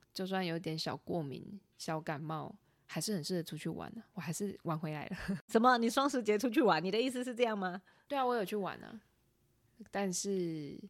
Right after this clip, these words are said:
Speaker 1: 小犬刚过，哦，那个树是弯腰的哦。
Speaker 2: 哦，我懂了。<laughs>
Speaker 1: 比较强韧一点的，它是变弧状；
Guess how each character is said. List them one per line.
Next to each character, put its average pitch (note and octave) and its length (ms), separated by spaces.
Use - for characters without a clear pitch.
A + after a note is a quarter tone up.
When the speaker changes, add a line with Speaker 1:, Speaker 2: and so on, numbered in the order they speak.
Speaker 1:
小 F3 200
犬 D#3+ 240
刚 D#3 220
过， F3 280
哦， G#3+ 120
那 G#3 120
个 A3 100
树 G3 260
是 E3+ 160
弯 F3 220
腰 E3 180
的 D#3+ 140
哦。 D#2 160
Speaker 2:
哦， G3+ 960
我 F#3+ 100
懂 E3+ 300
了。 B3+ 300
<laughs> F4 320
Speaker 1:
比 - 80
较 C4 160
强 F3 240
韧 A3 180
一 G#3 140
点 D#3+ 140
的， C3+ 80
它 E3 120
是 F#3+ 120
变 F#3+ 180
弧 D3 340
状； E3+ 260